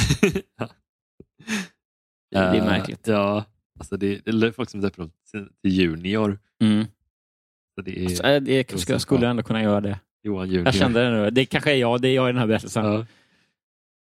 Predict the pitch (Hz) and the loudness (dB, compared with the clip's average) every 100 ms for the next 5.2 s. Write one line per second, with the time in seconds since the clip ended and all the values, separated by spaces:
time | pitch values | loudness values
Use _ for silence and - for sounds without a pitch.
0 | _ _ 113 170 151 104 95 92 92 - | _ _ -2 0 0 0 0 -2 -4 -4
1 | 113 127 120 113 107 98 101 104 - 107 | -2 -2 -4 -4 -4 -4 -8 -10 -8 -6
2 | 110 - - 92 78 90 87 90 101 85 | -6 -8 -6 -4 -4 -6 -4 0 0 0
3 | 85 113 151 120 - - - _ _ _ | -2 -6 -4 -4 -6 -12 -20 _ _ _
4 | - 170 185 - 95 87 82 87 95 107 | -4 -2 0 0 -2 -2 -4 -4 0 0
5 | 143 165 | 0 -2